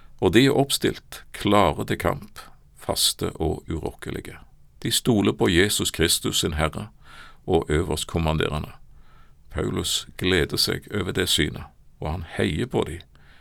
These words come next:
«Like som dere altså tok imot Kristus Jesus som Herren, så vandre i ham, følg han.»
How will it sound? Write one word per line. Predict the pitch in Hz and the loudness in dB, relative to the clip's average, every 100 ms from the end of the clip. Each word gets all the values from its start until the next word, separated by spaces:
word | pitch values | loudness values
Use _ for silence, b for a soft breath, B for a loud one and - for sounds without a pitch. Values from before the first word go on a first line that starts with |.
| b b b b - | b b b b -20
«Like | - - 107 107 123 | -2 2 2 -2 0
som | - 101 | 2 2
dere | 95 98 | 2 2
altså | 98 95 104 | 2 0 -2
tok | 98 107 117 | -2 -4 -2
imot | 110 131 143 | 0 0 -2
Kristus | - - - - - | -4 -4 -2 -4 -4
Jesus | - - - | -4 -6 -4
som | - 85 76 | -4 -4 -4
Herren, | 80 78 78 - b b b b b | -6 -6 -10 -14 b b b b b
så | - 82 | -6 -2
vandre | 71 98 95 71 67 120 | 2 4 2 -2 -4 -4
i | 131 | -2
ham, | 85 - - - _ - - - | -4 -8 -20 -20 _ -20 -20 -18
følg | - - 160 | -2 0 0
han.» | - - | -2 -8